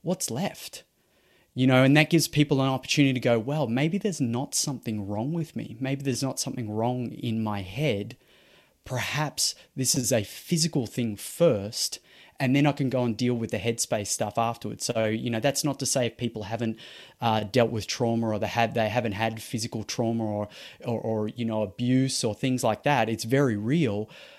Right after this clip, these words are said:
but there's this, there's this manageable physical part of that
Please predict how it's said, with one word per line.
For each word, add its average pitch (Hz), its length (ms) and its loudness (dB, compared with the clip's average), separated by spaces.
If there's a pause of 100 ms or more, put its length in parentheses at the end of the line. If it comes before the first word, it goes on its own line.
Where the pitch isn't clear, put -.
(400)
but - 140 0
there's 143 220 -2
this, 139 200 0
there's 131 260 0
this 131 160 2
manageable 127 800 2
physical 143 720 0
part 101 320 -4
of - 140 -10
that - 340 -10